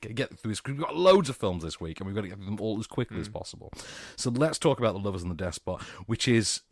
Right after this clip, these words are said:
Speaker 1: a fascinating true story you won't have heard. I guarantee you won't have heard this story.
Speaker 2: I don't know. I've, I've heard a lot of true stories.
Speaker 1: Okay, so this is about a South Korean director, Shin Sang-ok,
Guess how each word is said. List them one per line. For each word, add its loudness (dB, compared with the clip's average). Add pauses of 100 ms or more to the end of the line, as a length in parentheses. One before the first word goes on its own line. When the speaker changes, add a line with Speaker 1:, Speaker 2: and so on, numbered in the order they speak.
(160)
Speaker 1:
a -2
fascinating 4
true 0
story 4
you 4
won't 8
have -2
heard. 2 (200)
I 0
guarantee 4
you 6
won't 4
have -2
heard 0
this -2
story. 2
Speaker 2:
I 2
don't -6
know. -2
I've, -4
I've 2
heard 6
a 4
lot 2
of -8
true -6
stories. -6
Speaker 1:
Okay, -2
so -8
this 0
is 0
about 4
a 4
South 4
Korean 8
director, 2 (760)
Shin 4
Sang-ok, 4